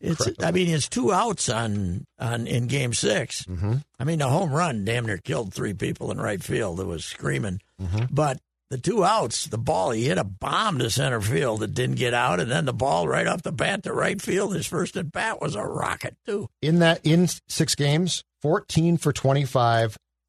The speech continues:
Speaker 2: three home runs, nine R B Is.
Speaker 1: And the fourteen hits are a,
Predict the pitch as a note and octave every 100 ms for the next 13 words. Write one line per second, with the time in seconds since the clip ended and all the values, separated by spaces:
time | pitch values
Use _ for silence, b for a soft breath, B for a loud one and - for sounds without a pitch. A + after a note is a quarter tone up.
0 | _ B2 D#3 D#3 D3+ C3 A#2+ A#2 A#2 G#2+
1 | - _ _ _ G#2 A#2+ C3 B2+ A#2 G#2
2 | F#2+ C#2+ C2 - - _ _ _ _ -
3 | F#3+ B3+ C4+ G#3+ G#3+ G3 - G3+ C4+ -
4 | C4 C4 G#3 A3 A#3 A3+ - - - D#3+
5 | F#3 G3 F#3+ F3 F3 E3+